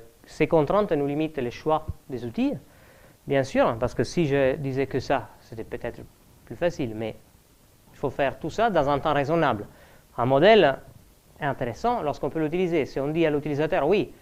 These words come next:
euh, je te fais les modèles, reviens d'ici un mois », peut-être que c'est moins intéressant. Le marché est déjà terminé, les, les produits sont déjà vendus et on n'a pas encore le modèle. Et il faut faire ça à partir d'un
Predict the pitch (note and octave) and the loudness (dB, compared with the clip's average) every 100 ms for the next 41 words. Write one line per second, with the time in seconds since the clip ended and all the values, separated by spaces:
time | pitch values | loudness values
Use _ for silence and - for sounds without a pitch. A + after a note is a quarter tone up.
0 | - - - - A#2 A#2+ - C#3 E3 D3+ | -20 -20 -14 -8 -8 -8 -10 0 2 4
1 | E3 D#3+ B2+ A#2 B2 C#3 E3 C#3+ C3+ D3+ | 6 6 6 4 4 4 4 2 0 0
2 | C3 D#3+ B3 - - - - _ - - | 0 0 0 -4 -20 -20 -20 _ -20 -20
3 | - C3+ D#3+ D#3+ D3 C3 C#3 C3 D#3 D3 | -14 -6 -4 -4 -4 -4 -2 0 0 0
4 | C#3+ C3 A#2+ G#2+ G#2+ B2 C#3 C3+ B2 B2 | -2 -2 -2 -2 -4 -4 -2 -2 0 -2
5 | B2 A#2 B2 F3+ F3 B2 A2+ G#2+ G#2+ A#2+ | -4 -6 -2 0 0 -2 -6 -10 -14 -20
6 | _ _ - A2 C3+ E3 C3+ B2 B2 B2+ | _ _ -12 -8 -2 -2 0 -2 -2 -2
7 | C#3+ F#3+ C3+ B2 B2 B2 D#3+ C3 C#3+ C3 | -2 0 0 -2 -6 -6 -6 -6 -6 -6
8 | A#2 A2 - - - - - - _ _ | -8 -12 -20 -20 -20 -20 -20 -20 _ _
9 | _ _ _ _ _ _ F3+ D#3+ D#3+ - | _ _ _ _ _ _ 8 8 4 2
10 | D#3 - B3 C#4+ - - _ _ _ F3 | -6 0 -2 -2 -8 -20 _ _ _ 2
11 | F3+ D#3 A#3+ B3+ F3 C3+ C3 D#3 D3+ | 2 2 2 4 4 2 2 4 4